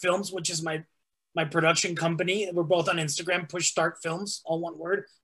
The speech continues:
Alejandro Montoya Marin, one word. And I pretty much, um, I post there, uh, frequently, and that's where I use to promote my projects and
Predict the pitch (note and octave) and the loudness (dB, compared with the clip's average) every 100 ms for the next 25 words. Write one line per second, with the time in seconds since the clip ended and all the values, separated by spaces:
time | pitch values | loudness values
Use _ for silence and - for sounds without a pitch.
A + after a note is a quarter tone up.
0 | - D3 D3+ E3 E3 D#3+ D3+ D#3+ D#3 D3 | -6 -4 -2 -2 -2 -4 -4 -6 -4 -4
1 | D#3+ E3 - D3+ C#3+ D#3+ F#3 D3 C#3+ - | -4 -6 -6 -6 -2 0 0 -2 -6 -10
2 | _ _ _ _ _ _ _ - - D#3 | _ _ _ _ _ _ _ -12 -2 0
3 | D3+ C4 A3 G3+ - - F3 D#3+ D3 C3 | 2 4 6 4 4 2 4 6 6 4
4 | - _ _ _ _ - F3+ G3+ G#3 G#3 | -8 _ _ _ _ 2 4 8 8 8
5 | - G#3 G3 F#3+ F#3 F3+ F3+ E3+ E3 E3 | 6 8 10 12 10 8 4 4 6 6
6 | D#3 D3 _ _ _ _ _ _ _ B3 | 4 -2 _ _ _ _ _ _ _ 2
7 | A#3+ A#3 A3+ A3+ B3+ D4 F#3+ D#3+ E3+ - | 4 6 4 2 0 2 0 2 2 4
8 | G3 E3+ E3+ E3+ D#3+ G3+ - D#3 D#3+ F3+ | 2 4 2 0 -2 -4 -6 -4 -4 -4
9 | E3 D#3 D3 C#3+ D#3+ D#3+ E3+ E3+ - E3 | -2 -2 -2 0 2 2 0 -6 -6 -4
10 | D#3 | -4